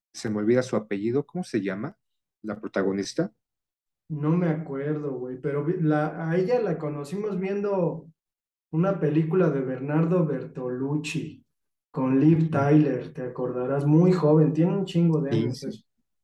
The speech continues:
Speaker 1: También ha hecho la película de Constantine con Keanu Reeves, este, otra película con Ralph Fiennes, este, mm, también es muy buena, no recuerdo con exactitud, pero es una, es una actriz muy buena, muy versátil, muy buena actriz.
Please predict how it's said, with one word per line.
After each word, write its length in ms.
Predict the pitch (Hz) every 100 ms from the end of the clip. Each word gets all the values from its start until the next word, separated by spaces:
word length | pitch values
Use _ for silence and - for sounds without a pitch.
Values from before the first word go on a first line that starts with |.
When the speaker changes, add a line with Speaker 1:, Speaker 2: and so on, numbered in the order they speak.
| _ _ _ _ _
Speaker 1:
También 320 | 120 117 123
ha 40 | 127
hecho 280 | 123 127 120
la 200 | 107 -
película 400 | 107 107 120 101
de 80 | 95
Constantine 1040 | 92 92 - 95 92 - 131 147 151 151
con 440 | - 104 95 95 -
Keanu 380 | - 107 98 90
Reeves, 560 | 113 117 131 - - -
este, 600 | 90 85 - _ 98 90 -
otra 300 | 110 - 131
película 680 | 113 101 113 - 127 127 123
con 460 | - 110 117 120 113
Ralph 220 | 107 110
Fiennes, 500 | 113 120 135 151 - _ _ _ _ _ _ _ _ _
este, 560 | 104 92 - _ 101 95
mm, 260 | 101 107 107 _ _ _ _
también 280 | 98 110 131
es 100 | 127
muy 160 | 131
buena, 280 | 120 123 135
no 280 | 127 131 139
recuerdo 460 | 147 151 135 143 -
con 180 | 113
exactitud, 680 | 101 - 104 - - - 127 -
pero 160 | 123
es 120 | 135
una, 260 | 170 175 165 131
es 160 | -
una 140 | 143 147
actriz 500 | - - 123 135 -
muy 240 | 120 131
buena, 380 | 120 120 123 151
muy 180 | 139 117
versátil, 600 | 117 - 113 113 127 139
muy 180 | 120 113
buena 220 | 117 110
actriz. 500 | 107 - 123 175 -